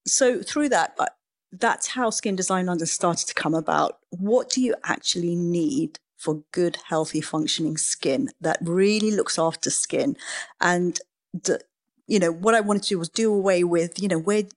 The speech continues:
all the clutter that's out there as well. Where do you actually start? What do you actually need for good skincare? So that was the starting point.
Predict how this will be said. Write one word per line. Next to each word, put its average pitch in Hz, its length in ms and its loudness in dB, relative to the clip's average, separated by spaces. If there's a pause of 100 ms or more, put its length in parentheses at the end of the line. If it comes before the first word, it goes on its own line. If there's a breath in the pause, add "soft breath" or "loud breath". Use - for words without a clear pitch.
(340)
all 220 200 2
the 208 80 2
clutter 185 580 0 (340)
that's - 380 0
out 170 260 2
there 165 220 2
as 165 160 -2
well. 165 240 2
Where 220 160 2
do 254 100 -2
you 262 60 2
actually - 320 0
start? - 400 0
What 202 320 0
do - 100 2
you 262 200 2
actually 175 420 0
need 160 300 0
for - 160 -4
good 156 220 -2
skincare? - 640 0 (500 loud breath)
So - 100 2
that 262 220 4
was - 140 0
the 233 60 -2
starting 202 500 -2
point. - 680 -2